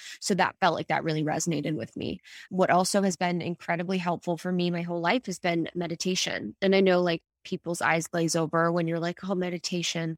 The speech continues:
but it really is, like, the most profound thing. And in every spiritual text that I've ever read, there's mention of meditation. There's mention of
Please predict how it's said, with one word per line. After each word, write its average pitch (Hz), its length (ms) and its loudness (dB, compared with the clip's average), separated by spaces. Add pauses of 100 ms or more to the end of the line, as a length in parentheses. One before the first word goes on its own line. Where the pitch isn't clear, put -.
but 196 220 4 (460)
it 214 180 4
really 202 400 4
is, 185 480 2
like, 175 240 -4
the 180 100 2
most 180 300 2
profound 165 840 -4
thing. 226 460 0
And 185 320 0 (260)
in 190 140 2
every 196 280 2
spiritual 185 480 0
text - 360 -2
that 165 140 -2
I've 160 120 -2
ever 165 240 -2
read, 156 500 0
there's 165 340 -2
mention 165 360 0
of 165 140 -4
meditation. 165 680 -2
There's 170 240 -2
mention 170 340 -2
of 165 180 -2